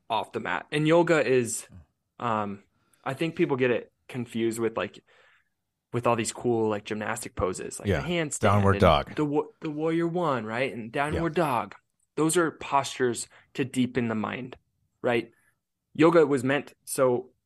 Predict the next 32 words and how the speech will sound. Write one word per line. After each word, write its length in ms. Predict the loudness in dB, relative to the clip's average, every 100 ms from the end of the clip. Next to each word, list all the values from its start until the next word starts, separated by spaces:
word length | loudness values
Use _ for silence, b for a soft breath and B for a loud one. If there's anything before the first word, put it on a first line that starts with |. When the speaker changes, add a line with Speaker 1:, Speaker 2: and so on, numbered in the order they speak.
| _ -4
Speaker 1:
you, 140 | -2
you 240 | -2 -4 -2
do 300 | 0 2 2
an 80 |
hour 260 | 2 0 -2
practice 500 | -2 -4 -4 -8 -10
of 100 | -8
moving 360 | -4 -2 0 -2
the 80 | -2
body 360 | 0 0 0
and 160 | -4 -4
loosening 460 | -4 -4 -6 -4
up 180 | -4 -6 -8
the 80 | -4
limbs 400 | 0 0 -2 -4
and 120 | -6
your 100 | -8
tendons 540 | -6 -2 -2 -2 -4
and 200 | -8 -10 b b b -4
allowing 460 | 0 4 4 2
your 80 | 0
nervous 360 | -2 -2 -4 -6
system 340 | -8 -6 -4
to 100 | -4
open 320 | -4 -4 -2
up 260 | 0 0 -2 _ _ _ -4
so 140 | 0
that 120 | 2
you 120 | 0 -4
can 160 | -6
meditate 480 | -2 -4 -4 -10 -10
longer 460 | -10 -12 -14 -16